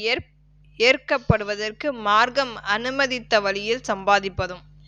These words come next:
அல்ஹம்துலில்லாஹ், இது ரொம்ப முக்கியம் மக்களே. நமது பிரார்த்தனை ஏற்கப்படுவதற்கு மார்க்கம் அனுமதித்த வழியில் சம்பாதிப்பதும்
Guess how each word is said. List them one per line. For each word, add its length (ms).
அல்ஹம்துலில்லாஹ், 720
இது 140
ரொம்ப 380
முக்கியம் 520
மக்களே. 400
நமது 380
பிரார்த்தனை 540
ஏற்கப்படுவதற்கு 1160
மார்க்கம் 600
அனுமதித்த 760
வழியில் 460
சம்பாதிப்பதும் 840